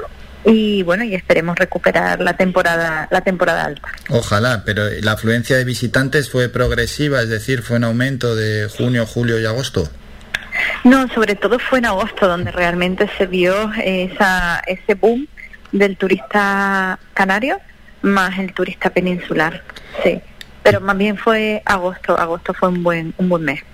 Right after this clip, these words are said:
Speaker 2: Bueno, y las expectativas, me imagino que casi, casi disparadas, ¿no? Ya con, esperando que no haya sobresaltos de cara a esta temporada que se
Speaker 1: Exacto.
Speaker 2: promete que sea buena.
Speaker 1: Así es, eh, todo parece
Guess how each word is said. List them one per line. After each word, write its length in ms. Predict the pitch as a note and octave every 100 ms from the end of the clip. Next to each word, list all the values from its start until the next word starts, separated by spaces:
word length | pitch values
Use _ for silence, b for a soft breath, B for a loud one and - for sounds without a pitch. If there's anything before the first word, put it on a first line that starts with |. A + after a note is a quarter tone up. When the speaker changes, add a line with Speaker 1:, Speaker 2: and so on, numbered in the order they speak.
| -
Speaker 2:
Bueno, 380 | G#2+ F#2+ G2 G2
y 80 | F#2+
las 160 | F#2
expectativas, 720 | G2+ - - F#2 G#2+ A2+ A#2
me 80 | A2+
imagino 400 | G#2 G#2 A2 A2+
que 100 | G#2
casi, 220 | A2 G#2
casi 200 | A2 B2+
disparadas, 640 | A#2 G#2+ - G2+ A#2+ F#2
¿no? 160 | F#2+ A#2
Ya 280 | G#2+ G#2+ G#2
con, 540 | G#2 G2+ G2 G2 F#2+
esperando 460 | F#2 - G#2 A#2+ A#2+
que 80 | A#2+
no 80 |
haya 160 | B2 A#2+
sobresaltos 720 | C#3 A#2+ G#2+ B2+ B2+ A#2+ G2+
de 120 | G#2+
cara 520 | A2 A2 A2 G#2+ G2 F2 -
a 160 | G2
esta 200 | G2+ A2+
temporada 460 | A2 A2 G#2+ G#2+ G2+
que 100 | G2
se 60 |
Speaker 1:
Exacto. 180 | G#2+ G#2+
Speaker 2:
promete 340 | G#2 G#2+ G2+ G2
que 80 |
sea 160 | F#2+ F#2+
buena. 400 | G#2+ B2+ F2+ D#2+ - - - - - - - - - B B B
Speaker 1:
Así 420 | G#3+ G3 - G3 G3
es, 200 | B3+ B3
eh, 220 | F#3+ F3+
todo 680 | - F#3 F#3+ F#3+ F#3 F3+ F3+
parece 420 | - F#3 F#3 F#3+